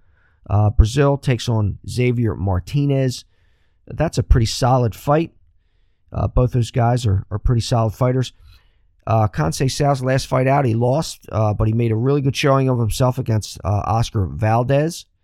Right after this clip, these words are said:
Uh, he, he was doing really well early on in the fight, and he fa-,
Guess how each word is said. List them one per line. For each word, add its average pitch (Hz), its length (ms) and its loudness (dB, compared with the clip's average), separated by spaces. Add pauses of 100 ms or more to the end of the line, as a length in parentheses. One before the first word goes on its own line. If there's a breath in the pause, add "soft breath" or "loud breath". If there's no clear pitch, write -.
(340)
Uh, 101 300 0 (140)
he, 120 400 -4 (920)
he 131 200 -2
was 117 140 -4
doing 147 340 0
really 151 260 -2
well 120 300 -2
early 113 280 -4
on 127 200 -4
in 127 80 -4
the 123 60 -4
fight, 139 360 -6
and 107 460 -6 (1200 soft breath)
he 127 160 2
fa-, - 480 -6